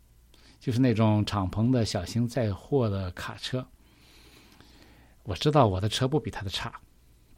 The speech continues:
就在我们都在等信号的时候呢，我注意到他的车牌儿，呃，车牌号呢以大写的P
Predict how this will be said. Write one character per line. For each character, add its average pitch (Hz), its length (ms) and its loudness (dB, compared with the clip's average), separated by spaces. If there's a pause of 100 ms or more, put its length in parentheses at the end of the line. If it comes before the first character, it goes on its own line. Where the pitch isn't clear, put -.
(800)
就 135 100 -4
在 131 140 6
我 117 100 6
们 113 100 4
都 143 80 6
在 139 120 6
等 107 200 2
信 135 220 4
号 139 180 8
的 110 120 4
时 - 100 -2
候 117 160 4
呢， 113 180 4 (800)
我 123 100 -4
注 135 220 4
意 120 100 10
到 104 520 6
他 113 180 -6
的 110 100 -2
车 139 280 -2
牌 - 240 -6
儿， 101 260 2 (680)
呃， 117 240 0
车 175 180 2
牌 139 220 2
号 151 360 8
呢 113 300 6
以 107 220 -2
大 123 240 4
写 98 240 -2
的 101 260 -2
P - 340 -2